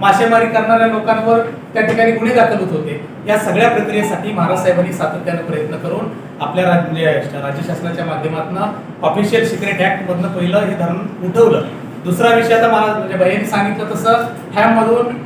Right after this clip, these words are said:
पाचवड, कुडाळ, मेढा, कुसुंबी ते मला वाटते अगदी बामणोलीपर्यंत हा हॅम मधनं मोठाच्या मोठा रस्ता आत्ता चांगल्या प्रकारे, प्रकारे दर्जोन्नत होतोय. आदरणीय मुख्यमंत्री महोदयांच्या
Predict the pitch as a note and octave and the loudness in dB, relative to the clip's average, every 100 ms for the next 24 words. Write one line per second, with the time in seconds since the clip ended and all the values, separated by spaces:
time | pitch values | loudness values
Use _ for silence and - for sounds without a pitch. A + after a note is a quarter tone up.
0 | - - - F3+ F#3 G#3+ A3 A3+ F#3+ F#3 | -14 -12 2 2 4 2 2 2 0 2
1 | G#3 G#3 F#3 F3+ G3+ G3+ G#3 F3 A3+ G3 | 4 4 2 4 4 2 0 -4 -2 0
2 | E3 - - - - G3+ G3+ G3+ - F3 | 0 -4 -12 -14 -8 -4 2 2 4 2
3 | G3+ G#3 F#3 F3+ G#3 G#3+ G#3 G3+ F#3+ G3 | 2 2 4 4 2 -2 -2 -2 0 2
4 | G#3 F3 F#3+ F#3+ F3+ G3+ F#3+ E3 E3+ F3+ | 2 2 2 -2 -2 -4 -4 -4 -4 -4
5 | E3 E3 D#3 D#3 - F#3 - - - - | -6 -4 -4 -4 -2 -2 -2 -6 -12 -14
6 | - D#3+ - - F3 F3 G3 F#3 F#3 F3+ | -6 -4 -2 0 0 0 0 0 0 -2
7 | E3+ F#3+ - E3+ F3+ F3 D#3+ E3+ E3+ D#3+ | -2 -4 -6 -4 -2 -2 0 0 0 -2
8 | C#3+ C#3 C#3 A#2 - - - D#3 D#3+ F3+ | -4 -6 -8 -8 -10 -12 -6 0 2 2
9 | F#3+ F3+ F3 G3 F#3+ F#3 F#3 F3+ F#3 F#3 | 2 -2 -2 -4 -2 -4 0 2 4 4
10 | F#3 F#3+ G3 G3 | 2 2 2 2